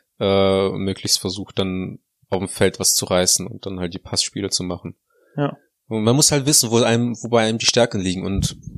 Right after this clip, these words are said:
Speaker 1: ich bin halt klein und wendig und konnte dann dementsprechend halt mit dem Ball zwischen den Beinen von den anderen, äh, durchhuschen. Das ist halt, äh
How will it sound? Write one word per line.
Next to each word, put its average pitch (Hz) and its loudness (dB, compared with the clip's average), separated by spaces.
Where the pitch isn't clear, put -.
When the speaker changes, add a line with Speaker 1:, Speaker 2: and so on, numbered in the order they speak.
Speaker 1:
ich 120 -4
bin 113 0
halt 117 4
klein 113 2
und 104 -2
wendig 117 2
und 117 -4
konnte 113 0
dann 101 -4
dementsprechend 107 0
halt 101 -2
mit 135 2
dem 123 2
Ball 117 6
zwischen 139 2
den 113 2
Beinen 120 4
von 117 2
den 110 -2
anderen, 107 -2
äh, 104 4
durchhuschen. 98 2
Das - -4
ist - -4
halt, 98 -6
äh 98 -2